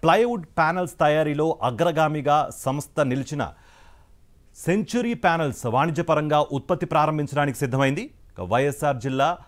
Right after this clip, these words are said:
బద్వేల్ వద్ద గోపవరం పారిశ్రామిక పార్కులో వెయ్యి కోట్ల రూపాయల పెట్టుబడితో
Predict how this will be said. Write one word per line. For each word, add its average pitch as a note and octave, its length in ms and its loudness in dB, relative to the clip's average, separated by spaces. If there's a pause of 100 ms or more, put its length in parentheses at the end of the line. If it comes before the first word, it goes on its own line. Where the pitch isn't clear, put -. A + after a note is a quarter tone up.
(120)
బద్వేల్ B2+ 380 0
వద్ద C#3+ 220 0 (480)
గోపవరం F#3 460 4
పారిశ్రామిక E3 680 0
పార్కులో C#3+ 520 0 (280)
వెయ్యి E3+ 340 0
కోట్ల G3+ 340 0
రూపాయల F3+ 360 2
పెట్టుబడితో D3 580 0